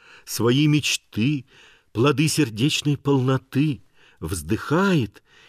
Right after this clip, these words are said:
и себе присвоя чужой восторг, чужую грусть, в забвении шепчет наизусть письмо для милого героя. Но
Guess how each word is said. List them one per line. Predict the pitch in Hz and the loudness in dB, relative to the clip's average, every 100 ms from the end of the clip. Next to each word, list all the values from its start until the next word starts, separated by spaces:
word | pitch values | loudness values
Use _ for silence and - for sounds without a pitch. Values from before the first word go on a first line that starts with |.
| _ | _
и | 131 | -2
себе | 123 170 147 196 180 | 0 -2 0 2 2
присвоя | 151 - - 95 131 180 151 123 | 0 0 -2 -2 2 4 4 2
чужой | - 110 90 180 208 | -2 -6 -2 0 0
восторг, | 170 165 - - 143 110 - - - - - | -2 -6 -8 -4 -2 0 -2 -12 -20 -20 -12
чужую | - 175 131 208 247 208 180 | -2 0 2 0 0 0 0
грусть, | 147 139 185 - - - - - - _ _ | 0 0 0 0 -6 -16 -20 -20 -20 _ _
в | 85 | -8
забвении | 82 104 92 92 139 127 131 | -4 -2 -2 -2 0 0 -2
шепчет | - 135 147 - 135 - | -2 0 0 -2 -6 -2
наизусть | 135 135 82 131 175 - - - - _ | 0 0 0 0 0 -4 -12 -20 -20 _
письмо | - 147 - 165 185 190 131 | -10 -8 -4 -2 0 2 0
для | 104 110 | -2 -4
милого | 107 101 87 82 78 | -2 -2 -2 -2 -2
героя. | 87 87 87 80 69 69 _ _ _ _ _ _ _ _ _ _ - - | -2 0 -2 -4 -6 -12 _ _ _ _ _ _ _ _ _ _ -20 -6
Но | 85 156 185 | -2 0 -2